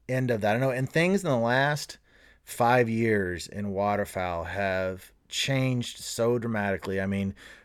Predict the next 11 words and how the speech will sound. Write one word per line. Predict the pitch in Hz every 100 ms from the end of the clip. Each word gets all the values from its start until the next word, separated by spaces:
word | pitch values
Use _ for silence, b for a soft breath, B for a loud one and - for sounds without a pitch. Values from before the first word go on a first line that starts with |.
| B
before | - - 151
five | 156 135
years | 120 131 113
ago, | 107
there | 101 98
wasn't | 107 104 110 -
anyone | 117 113 110 104
doing | 107 107 101
vlogging | 107 107 113 107 101 101
style | - 107 101
hunts | 101 110 104 - -